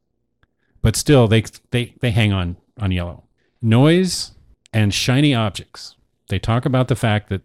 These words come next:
that necklaces or, or anything that's shiny that catches the light,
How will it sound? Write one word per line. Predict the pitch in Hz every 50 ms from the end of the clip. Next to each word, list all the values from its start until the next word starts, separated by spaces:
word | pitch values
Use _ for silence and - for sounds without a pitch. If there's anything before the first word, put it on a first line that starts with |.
| _ _
that | - 101 95 - _ -
necklaces | 101 98 104 104 - 123 117 104 - 117 107 107 107 110 107 101 90 -
or, | 104 87 90 90 90
or | - 92 90 98 -
anything | 110 123 131 123 - 151 139
that's | 123 113 -
shiny | - - - 131 127 117 101 95
that | 90 87
catches | - - 110 - - 107 95
the | 107 127
light, | 117 104 104 98 98 101 -